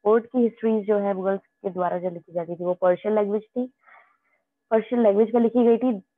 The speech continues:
टेंथ और seventeenth century तक और उसके बाद में वो अलग-अलग हिस्सों तक गई, सबकॉन्टिनेंट्स में गई और India की language में है अभी भी है।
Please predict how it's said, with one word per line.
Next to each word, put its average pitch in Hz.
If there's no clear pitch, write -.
टेंथ 208
और 220
seventeenth 202
century 220
तक 254
और 202
उसके 208
बाद 214
में 196
वो 202
अलग-अलग 196
हिस्सों 185
तक 214
गई, 208
सबकॉन्टिनेंट्स 185
में 208
गई 226
और 214
India 190
की 240
language 175
में 190
है 175
अभी 151
भी 151
है। 147